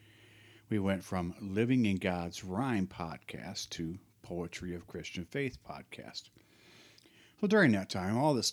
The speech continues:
all this is going on. Chat G P T came out. Chat G P T, Chat G P T one, then two, then three, then three point five, then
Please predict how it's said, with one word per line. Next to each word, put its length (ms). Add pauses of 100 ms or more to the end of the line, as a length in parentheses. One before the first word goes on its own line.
(120)
all 160
this 120
is 100
going 280
on. 240
Chat 300
G 160
P 160
T 200
came 320
out. 140 (420)
Chat 220
G 160
P 160
T, 80 (180)
Chat 360
G 220
P 200
T 280
one, 500 (880)
then 220
two, 320
then 160
three, 320
then 420
three 200
point 280
five, 220
then 240